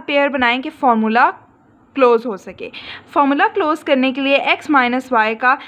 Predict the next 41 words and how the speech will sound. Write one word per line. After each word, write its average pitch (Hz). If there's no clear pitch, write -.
अब 240
जब 294
देखें 302
ए 294
minus 302
बी 311
होता 285
है 311
तो 330
अगला 269
ए 262
square 320
plus 339
ए 208
बी 180
होता 165
है, -
तो -
ये 226
वाला 339
pair 294
इसके 285
साथ 269
आएगा 240
Plus 262
वाला, 240
एक 247
minus 262
वाला 208
भी 170
है -
लेकिन 220
इसके 277
साथ 285
कौन 277
सा 302
आएगा, 285
Plus 254
वाला। 139
तो 247
ये 240